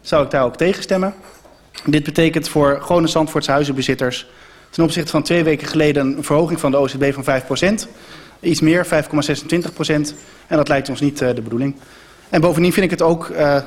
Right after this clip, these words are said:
eigenlijk te kort voor de raadsvergadering om gisteren zo'n, eh, brief te, te sturen. Wij hebben nou niet de mogelijkheid om een en ander na te rekenen, om te kijken hoe dat in het verleden ging.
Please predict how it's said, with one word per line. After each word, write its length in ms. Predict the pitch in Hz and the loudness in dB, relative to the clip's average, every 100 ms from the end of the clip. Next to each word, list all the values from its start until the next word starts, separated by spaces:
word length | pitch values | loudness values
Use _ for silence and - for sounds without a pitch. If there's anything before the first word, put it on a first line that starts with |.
| - - | -8 0
eigenlijk 360 | 180 180 156 | 0 2 -2
te 80 | 165 | -2
kort 280 | - 185 - | 2 0 2
voor 180 | 180 165 | 2 2
de 60 | |
raadsvergadering 680 | 151 147 - 143 139 135 135 | 2 0 -4 -2 0 0 -2
om 80 | 135 | 0
gisteren 340 | 185 185 156 | -2 -2 -2
zo'n, 320 | 156 143 139 | 0 2 2
eh, 240 | 147 135 131 | 2 0 2
brief 240 | 165 180 | 0 -2
te, 360 | - 170 156 156 | -2 0 0 -2
te 100 | - | -6
sturen. 380 | 143 156 147 143 - - - - | -2 0 2 0 -4 -20 -14 0
Wij 120 | 151 | 0
hebben 180 | 156 147 | 2 2
nou 120 | 143 | 2
niet 140 | 196 | 2
de 60 | 175 | 2
mogelijkheid 520 | 156 143 139 143 143 | 2 0 0 0 2
om 80 | 135 | 0
een 180 | 131 160 | 2 0
en 180 | 135 | 0
ander 180 | 131 131 | 2 2
na 180 | 156 185 | 2 0
te 120 | 180 | 0
rekenen, 240 | 170 165 151 | 0 0 -2
om 80 | |
te 80 | 131 | -2
kijken 200 | 147 139 | -2 -2
hoe 80 | 143 | -2
dat 100 | 131 | -2
in 60 | 127 | -4
het 80 | |
verleden 320 | - 156 170 160 | 0 0 2 0
ging. 260 | 151 151 | 0 0